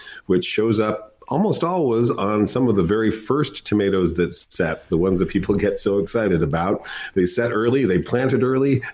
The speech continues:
they, they want to beat the season, they get some fruit set on there, and then they look on the bottom, and if it's still green, they sometimes notice a little discoloration or a little oddity to the bottom or the blossom end of the fruit.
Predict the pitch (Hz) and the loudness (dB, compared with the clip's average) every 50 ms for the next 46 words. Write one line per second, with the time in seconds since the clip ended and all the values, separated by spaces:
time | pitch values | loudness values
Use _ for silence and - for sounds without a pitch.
0 | - - 85 71 85 90 87 92 98 92 85 82 78 95 123 135 - - 107 - | -6 -4 -2 0 0 0 0 0 0 0 -2 -2 0 0 0 0 0 0 -2 -2
1 | - - 131 131 120 127 131 131 123 107 92 90 98 113 - - 98 92 - - | 0 0 2 2 2 2 2 2 4 4 4 2 2 0 0 0 0 0 0 0
2 | - 139 143 117 - - 127 123 120 117 117 117 117 113 113 110 110 95 92 87 | 0 0 0 0 0 -2 -2 0 0 0 0 2 2 2 2 0 0 0 2 2
3 | 95 117 123 117 101 92 107 131 127 - 131 113 107 101 92 82 85 90 92 95 | 2 2 2 2 2 2 2 0 0 0 0 0 0 0 0 0 0 0 0 0
4 | 95 92 92 92 90 - - - - - - - _ 104 98 101 104 104 98 - | 0 2 2 2 0 -2 -8 -16 -20 -20 -20 -10 _ -2 -2 0 0 0 0 0
5 | 104 90 - - - 156 147 123 104 92 104 123 147 156 165 156 135 113 101 - | -2 -2 -4 -4 -2 0 0 2 2 2 2 2 2 2 2 2 2 0 0 0
6 | 135 147 151 127 107 98 90 104 107 120 131 127 107 - 104 101 113 113 104 92 | 0 0 0 0 0 0 0 0 0 2 2 0 0 0 0 0 2 2 2 2
7 | 90 107 - - - - - 113 110 107 95 98 104 113 110 - - 117 107 95 | 2 0 -2 -2 -6 -4 -2 0 0 2 2 2 2 0 0 0 0 0 0 2
8 | 92 98 98 95 92 - - 92 98 98 101 104 - - 107 104 101 - 92 82 | 2 2 2 0 0 -2 -2 -2 0 0 0 0 2 2 2 2 2 0 0 0
9 | 85 73 69 73 82 92 92 98 104 95 85 82 80 76 69 82 85 85 90 - | 0 -2 -2 -4 -4 -2 0 0 2 2 2 0 0 0 0 -2 -2 -2 -2 -2
10 | - 98 92 90 92 92 92 90 80 80 82 - - - 98 98 98 95 - | 0 0 2 2 4 4 2 2 2 0 -2 -4 -2 0 2 2 2 2 0